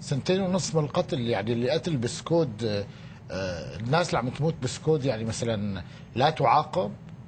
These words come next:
يعاقب بس الكيماوي. أنا بظن كله اجتمع، والكيماوي كان هو لحظة لما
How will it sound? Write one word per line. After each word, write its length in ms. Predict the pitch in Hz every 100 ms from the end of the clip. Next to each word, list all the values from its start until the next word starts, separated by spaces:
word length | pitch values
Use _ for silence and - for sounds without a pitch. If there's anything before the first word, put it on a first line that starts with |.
| -
يعاقب 400 | 113 113 151 135
بس 180 | 131 -
الكيماوي. 600 | 127 - 127 131 139 139
أنا 160 | 202 220
بظن 380 | 170 147 196 175
كله 300 | - 202 170
اجتمع، 680 | - 120 123 117 147 139 - - - - 123
والكيماوي 760 | 165 160 190 185 202 202 190
كان 380 | - 180 175 175
هو 580 | 135 151 151 156 156 156 - - - - - - -
لحظة 520 | 139 175 - 131 160 - - - - - - - - - - -
لما 580 | 135 151 147 139 131 -